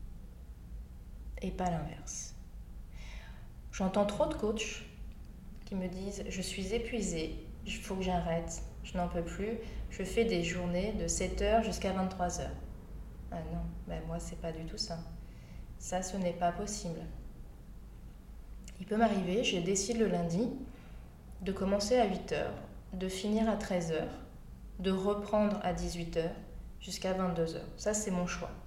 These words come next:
Comme le mardi, j'ai envie de donner que deux heures. Parce que l'après-midi, je vais me consacrer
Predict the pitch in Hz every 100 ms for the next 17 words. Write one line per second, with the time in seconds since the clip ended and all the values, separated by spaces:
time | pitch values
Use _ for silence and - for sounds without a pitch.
0 | - - - - - - - - - -
1 | - 202 196 185 175 175 202 269 277 -
2 | - - - 190 175 175 180 165 170 190
3 | 165 156 - - - - - - - -
4 | 185 - 247 254 - 196 175 165 190 175
5 | 170 170 165 160 185 180 226